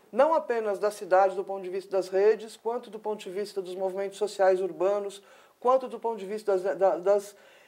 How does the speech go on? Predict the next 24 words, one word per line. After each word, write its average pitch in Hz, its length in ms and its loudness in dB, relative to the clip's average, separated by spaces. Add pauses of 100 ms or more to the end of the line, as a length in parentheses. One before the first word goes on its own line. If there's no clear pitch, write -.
(140)
infraestruturas 220 840 -6
internas 202 640 4
da 180 80 -4
cidade, 180 500 2
da 190 120 2
estruturação 208 600 -2
interna 208 540 6
das 175 160 -4
metrópoles, 185 580 0
em 196 60 -4
especial 190 420 0
as 185 80 2
brasileiras. 185 540 0
Quer 196 80 -6
dizer, 185 120 -2
tem 208 120 -4
um 226 100 -10
conjunto 233 520 -2
enorme 214 460 4
de 196 100 -10
temas 208 440 0
a 190 60 -2
serem 185 240 -2
explorados 214 640 4